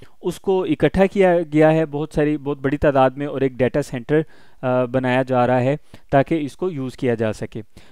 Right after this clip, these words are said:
मज़ीद जो डिटेल्स हैं उसके मुताबिक ये है कि कंपनी इसका जो ट्रेनिंग प्रोसेस है इस नए लैंग्वेज मॉडल का उसको early twenty twenty-four में शुरू करना चाह रही है,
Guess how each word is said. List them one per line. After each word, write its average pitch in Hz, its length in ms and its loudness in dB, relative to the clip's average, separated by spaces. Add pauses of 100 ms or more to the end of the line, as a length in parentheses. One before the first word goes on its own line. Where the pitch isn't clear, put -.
(120)
मज़ीद 180 320 2
जो 240 120 0
डिटेल्स 185 460 2
हैं 190 120 2
उसके 180 260 -8
मुताबिक 170 440 -2
ये 156 140 2
है 160 180 0
कि 160 300 0 (180)
कंपनी 180 440 -4
इसका 175 200 -2
जो 165 140 -6
ट्रेनिंग 165 400 -2
प्रोसेस 131 460 -4
है 135 140 2 (340)
इस 151 180 -6
नए 160 160 2
लैंग्वेज 147 340 -2
मॉडल 127 320 -6
का 143 240 -2 (280)
उसको 175 340 -4
early 165 300 2 (100)
twenty 165 260 -2
twenty-four 147 540 -6
में 160 200 -6
शुरू 156 260 -6
करना 143 460 -4
चाह 135 240 0
रही 143 200 2
है, 139 160 0